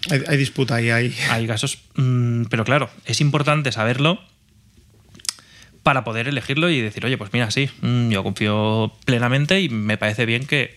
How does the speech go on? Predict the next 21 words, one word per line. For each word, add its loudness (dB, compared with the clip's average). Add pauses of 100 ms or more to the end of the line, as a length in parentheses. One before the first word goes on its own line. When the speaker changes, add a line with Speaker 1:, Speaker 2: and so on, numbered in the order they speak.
Speaker 2:
mm, -4
pues -10
bueno, 0
que -2
se 0
vaya 2
a 0
responder 0
de 0
igual 0
forma -2
con -2
todo 0
mi, -2 (760)
mi 2
patrimonio 0
de, 0
de 0
lo 0
que -4
pudiera -2